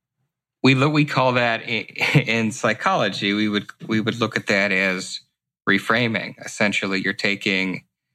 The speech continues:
a negative situation and you're putting a more positive spin on it, and then it's not quite so scary. So that's,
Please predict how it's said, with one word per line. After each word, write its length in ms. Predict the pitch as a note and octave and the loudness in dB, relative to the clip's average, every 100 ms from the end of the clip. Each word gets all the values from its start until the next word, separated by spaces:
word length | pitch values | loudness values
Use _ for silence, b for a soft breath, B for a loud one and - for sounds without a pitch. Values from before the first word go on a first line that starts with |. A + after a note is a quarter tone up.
| _ _ - | _ _ -4
a 80 | G#2+ | 0
negative 440 | G#2+ A2 A2 G2 | 2 0 -2 -4
situation 760 | - G2+ - G#2 G#2+ - G#2 G2 | -4 -6 -2 0 0 0 -2 -2
and 200 | F#2+ F#2+ | -2 -2
you're 480 | G2+ G2 F#2 F#2 - | -2 0 0 0 -4
putting 320 | - C#3 G#2 G2 | -2 0 2 0
a 260 | F#2 F2+ | 0 0
more 300 | G2 G2 F#2 _ - | 0 0 -2 _ -2
positive 540 | C#3 C#3 B2+ G2+ F2+ | 0 2 0 -6 -6
spin 320 | - - A3+ | -8 0 2
on 200 | G2+ E2+ | 2 -2
it, 160 | - F3+ B B B B _ B2+ | -6 -8 B B B B _ 0
and 220 | A#2 A2+ | 0 2
then 160 | A2+ | 0
it's 220 | G#2+ - A#2+ | 0 -4 -2
not 260 | A2 - | -2 -2
quite 260 | - G2 - | -4 -4 -4
so 160 | - | -8
scary. 560 | F#2+ - A2+ G#2+ - - _ | -6 -2 0 0 -2 -6 _
So 380 | - - G2 F#2+ | -10 -2 0 2
that's, 520 | G2 G2+ - - - | 0 -2 -4 -14 -16